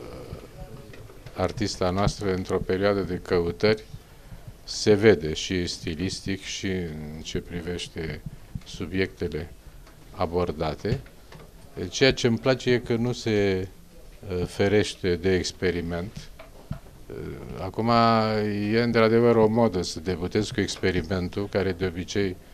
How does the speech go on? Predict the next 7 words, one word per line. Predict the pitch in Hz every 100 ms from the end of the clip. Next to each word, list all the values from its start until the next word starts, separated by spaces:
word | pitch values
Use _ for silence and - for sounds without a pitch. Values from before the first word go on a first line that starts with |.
| - - - - - -
în | 90 87 90 -
avangarda | 92 87 92 92 98 90
istorică | 90 85 - 104 98 87
venea | 92 98 104 98
după | 101 -
oarecare | 95 90 87 98 92
experiență | 87 - 90 92 92 82 -